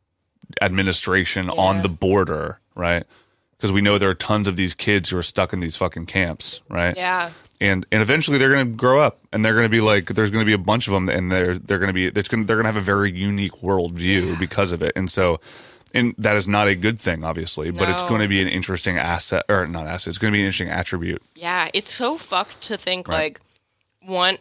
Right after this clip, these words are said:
Speaker 2: not one person, but, like,
Speaker 1: Right.
Speaker 2: one administration or, like, our government could fuck up an entire genera-, like, it's not
Speaker 1: Yeah.
Speaker 2: a universal generation, but
Speaker 1: Right.
Speaker 2: it's a huge community of, of people that are gonna be,
Speaker 1: Yeah.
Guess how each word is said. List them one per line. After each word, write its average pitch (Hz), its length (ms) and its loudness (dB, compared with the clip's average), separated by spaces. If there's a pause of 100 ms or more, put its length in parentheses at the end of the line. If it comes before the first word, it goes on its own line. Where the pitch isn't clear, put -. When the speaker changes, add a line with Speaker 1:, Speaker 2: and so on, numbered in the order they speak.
Speaker 2:
not 180 200 0
one 160 280 -4
person, 160 580 -6
but, 151 200 -4
like, 135 180 -2
Speaker 1:
Right. 175 220 -6
Speaker 2:
one 180 460 -2
administration 160 920 -6
or, 127 140 -8
like, 139 280 -10 (300)
our 165 180 -2
government 156 580 -4
could 156 280 -10
fuck - 320 -10
up 175 140 -10
an 160 60 -10
entire 151 460 -6
genera-, 143 560 -6
like, 180 260 -2 (260)
it's 254 140 -8
not 311 100 4
Speaker 1:
Yeah. 85 140 2 (120)
Speaker 2:
a 175 220 2
universal 180 640 -6
generation, 202 540 -6
but 196 60 -4
Speaker 1:
Right. 160 80 -2
Speaker 2:
it's - 100 -8
a 190 40 -10
huge 254 380 -6
community 208 560 -6
of, 151 160 -10 (180)
of 165 180 -12
people 147 600 -2
that 156 180 -4
are 160 100 -4
gonna 170 200 -4
be, 165 120 -6
Speaker 1:
Yeah. 90 240 2